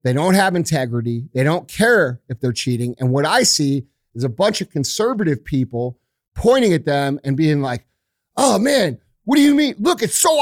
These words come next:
obvious you're che-," Yeah, no shit, dude. They understand they're cheating.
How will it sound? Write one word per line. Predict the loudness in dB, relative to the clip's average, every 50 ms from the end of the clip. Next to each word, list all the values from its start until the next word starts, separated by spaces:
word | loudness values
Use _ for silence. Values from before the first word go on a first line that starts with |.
| 2 2
obvious | 2 2 2 2 0 0 -2 -2
you're | -4 -4
che-," | -6 -8 -8 -4
Yeah, | 0 2 2 2 2
no | 2 4 4 4 4 2 0
shit, | -2 -4 -4 -2 0 0 2 0 0 0
dude. | 2 4 4 6 4 4 0 -4 _ _ _ _ _ -2
They | 2 4 4 4
understand | 4 2 0 0 0 0 0 0 0 0 0 0 0
they're | 0 -2
cheating. | -2 -2 -2 -2 -2 -2 -4 -8 -12